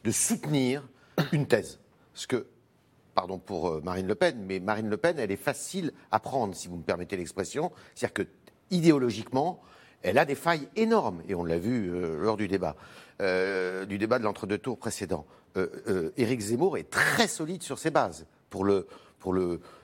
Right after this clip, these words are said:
le, le mettre en, je dirais, en difficulté, il faut être, euh, sérieusement, euh, armé, je dirais. Donc, euh, là, il n'y a pas de souci. Et puis lui, il n'est pas dans des questions d'appareil, il n'est pas dans des questions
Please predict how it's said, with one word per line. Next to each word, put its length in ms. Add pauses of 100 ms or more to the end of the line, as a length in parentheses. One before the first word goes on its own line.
le, 160
le 140
mettre 300
en, 260
je 120
dirais, 360
en 100
difficulté, 960
il 80
faut 160
être, 300
euh, 340 (260)
sérieusement, 1040
euh, 300 (460)
armé, 460
je 100
dirais. 260 (320)
Donc, 240
euh, 160
là, 140
il 20
n'y 60
a 40
pas 120
de 60
souci. 380
Et 120
puis 160
lui, 300 (280)
il 140
n'est 60
pas 200
dans 120
des 220
questions 320
d'appareil, 720
il 60
n'est 80
pas 220
dans 100
des 140
questions 500